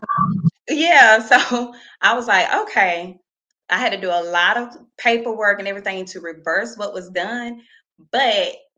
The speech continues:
that was, like, a life lesson, and it taught me, "You know what? I'm gonna learn how to do my own taxes, and I'm doing my own stuff going forward." And so that's how it originally started. So I started doing my own,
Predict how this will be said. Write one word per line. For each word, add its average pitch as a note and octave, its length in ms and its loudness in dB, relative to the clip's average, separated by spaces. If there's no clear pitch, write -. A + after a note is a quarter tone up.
that G3 180 0
was, F#3+ 140 -4
like, E3+ 160 -10
a E3 60 -6
life F#3 360 -2
lesson, F#3+ 440 -8
and F3+ 260 -10
it F#3 100 -6
taught F#3+ 220 -6
me, F#3 100 -10
"You A#3 100 -12
know D#4 220 -6
what? B3+ 340 -8
I'm - 60 -16
gonna G#3+ 60 -12
learn G#3+ 100 -6
how G#3 80 -10
to F#3 60 -10
do F#3 100 -10
my E3+ 280 -6
own B3 100 -8
taxes, D#3+ 560 -14
and F#3+ 80 -8
I'm F#3 100 -8
doing E3+ 140 -10
my E3 180 -6
own D#3+ 100 -10
stuff D3+ 280 -16
going D3+ 240 -12
forward." D3+ 380 -8
And F3+ 140 -8
so F3+ 200 -4
that's G3+ 260 -4
how E3+ 340 -2
it E3+ 140 -8
originally E3 500 -12
started. - 600 -10
So - 140 -10
I D#3 60 -6
started F3+ 300 -8
doing E3+ 200 -8
my D#3+ 200 -8
own, G3+ 500 -10